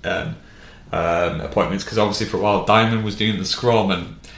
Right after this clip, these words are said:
you know, managing the, you know, the finances and, you know, doing the tax returns and the press releases and, uh, seemingly everything. So I think getting Coll-, uh, Collard and, um, Richmond in was a really good move. Um, but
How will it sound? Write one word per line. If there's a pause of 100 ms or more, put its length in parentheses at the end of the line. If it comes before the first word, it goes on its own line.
(260)
you
know,
managing
the,
you
know,
the
finances
and,
you
know,
doing
the
tax
returns
and
the
press
releases
and,
uh,
seemingly
everything. (480)
So
I
think
getting
Coll-,
uh,
Collard
and,
um, (680)
Richmond
in
was
a
really
good
move. (560)
Um,
but